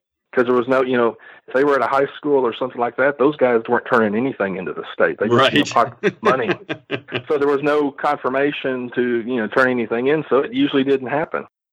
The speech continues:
Speaker 1: So it was usually just the bigger cities, uh,
Speaker 2: Yeah.
Speaker 1: Jackson, Knoxville, Nashville, those that were getting turned in.
Speaker 2: Yeah, at those, and at those spot shows, uh, I know often they were getting at least half of the concessions. <laughs>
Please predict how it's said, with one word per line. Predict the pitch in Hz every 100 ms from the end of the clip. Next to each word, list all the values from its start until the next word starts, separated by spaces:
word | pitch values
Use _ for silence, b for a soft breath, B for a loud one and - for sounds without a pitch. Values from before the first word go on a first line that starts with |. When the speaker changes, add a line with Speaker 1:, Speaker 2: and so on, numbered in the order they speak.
| -
Speaker 1:
So | 139
it |
was | 135
usually | 147 165 143
just | 143 -
the | 113
bigger | 120 135 135 117
cities, | - 143 143 113 95 - - _ _ _ _ _ 113
uh, | 110 104 101
Speaker 2:
Yeah. | 110 101
Speaker 1:
Jackson, | 120 113 - 120 110 104 _ _ _ _ 123
Knoxville, | 117 117 - - 117 110 107 101 101 - -
Nashville, | 113 113 107 - 104
those | 107 113 113
that | 104
were | 110
getting | 113 104
turned | - 113 107
in. | 104 92 - - _ _ _ _ -
Speaker 2:
Yeah, | 117 120
at | 123
those, | 143 - -
and | 135 120 120
at | 131 120
those | 131 120
spot | - 165 160
shows, | 160 147 123 120
uh, | 120 113 110 -
I |
know | 147 165 131 -
often | - 170 180 139
they | 123
were | 113 113
getting | 123 123 110
at | 107
least | 151 143 -
half | - - 180 190 143
of | 107
the | 110
concessions. | 110 98 104 95 101 98 120 -
<laughs> | -